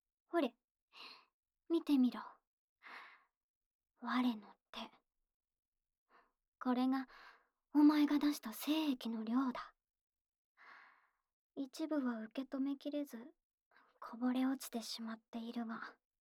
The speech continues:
<laughs> よもや人間のオスが、ここまで出せるとは思わなかったぞ。さすがは、我の従者だな。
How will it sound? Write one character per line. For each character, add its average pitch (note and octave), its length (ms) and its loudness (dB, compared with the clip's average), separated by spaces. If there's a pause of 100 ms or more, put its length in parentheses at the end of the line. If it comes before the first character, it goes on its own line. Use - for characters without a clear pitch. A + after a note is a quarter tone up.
(2000)
<laughs> - 340 -6 (1600)
よ C#4+ 200 6
も D#4 160 8
や A#3 100 2
人 C4 320 2
間 D#4+ 220 0
の D#4 140 -4
オ D#4 60 -6
ス E4 160 -8
が、 C4 380 -4 (680)
こ A3 180 -14
こ - 140 -2
ま D4+ 180 0
で D4 120 0
出 A#3+ 120 -2
せ C4 180 -6
る B3 120 2
と A3+ 160 -2
は G#3+ 140 -4
思 B3 220 0
わ E4 120 -2
な D4 100 -4
か B3 120 -8
っ A#3+ 40 -12
た A#3 180 -8
ぞ。 B3 120 -8 (1900)
さ D4 180 -2
す D#4+ 220 -4
が D#4 160 -2
は、 D4+ 260 -4 (760)
我 C#4 320 6
の A3 180 2
従 B3+ 260 4
者 A#3+ 140 -6
だ A#3 120 -8
な。 C#4 320 0